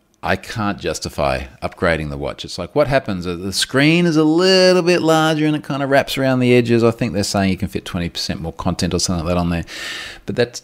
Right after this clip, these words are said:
doesn't really change a lot for me. The, the suggested massive changes in terms of the design obviously didn't happen. A, a lot of people were speculating they were gonna come out with a design with more square edges and so on. That didn't happen.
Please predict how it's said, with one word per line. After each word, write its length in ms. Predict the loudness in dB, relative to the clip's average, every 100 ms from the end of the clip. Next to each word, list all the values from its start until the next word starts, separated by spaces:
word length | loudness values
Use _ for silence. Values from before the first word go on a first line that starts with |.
| -8
doesn't 440 | -4 0 0 0
really 400 | 2 4 6 4
change 400 | 2 0 0 0
a 40 | 2
lot 220 | 2 0
for 160 | -6
me. 440 | 0 2 4 4 4
The, 680 | 2 2 4 4 2 0 -2 -12 _ -14 -14 _ _ -12
the 680 | 2 4 6 6 4 2 -2 -12 -8
suggested 960 | -4 -2 0 2 2 0 -4 -4 -8
massive 520 | -8 -2 0 0 -2 0
changes 500 | 0 2 2 0 0
in 80 |
terms 340 | -2 -2 0 -2
of 80 | -4
the 80 |
design 640 | -2 -2 0 2 2 2 -2
obviously 380 | -6 -6 -6 -4
didn't 380 | -4 -6 -8
happen. 340 | -4 -2 0 -2
A, 120 | -2
a 120 | -2
lot 200 | -2 -2
of 60 | -2
people 200 | -4 -4
were 60 |
speculating 440 | -4 -4 0 0 0
they 80 | -2
were 60 |
gonna 160 | -2 -4
come 160 | -4
out 60 | -4
with 100 | -4
a 40 |
design 400 | -6 -2 0 2
with 140 | 0 -2
more 180 | -4 -4
square 420 | -4 0 0 0
edges 320 | -2 -4 -4
and 100 | -4
so 100 | -4
on. 140 | -4
That 140 | -6 -8
didn't 160 | -12
happen. 260 | -12 -12